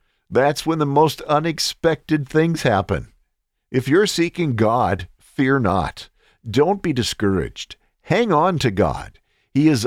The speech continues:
always faithful when circumstances look bleak. Now, in Jeremiah's case, the Ethiopian, Ebed-Melech,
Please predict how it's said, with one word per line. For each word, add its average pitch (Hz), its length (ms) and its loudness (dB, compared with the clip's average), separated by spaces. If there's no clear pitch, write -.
always 135 560 2
faithful 127 760 -2
when 107 220 0
circumstances 87 1200 -4
look 98 300 0
bleak. 82 440 -8
Now, 82 280 -4
in 104 140 0
Jeremiah's 110 600 2
case, 170 500 -2
the 80 200 -4
Ethiopian, 135 680 2
Ebed-Melech, 117 840 0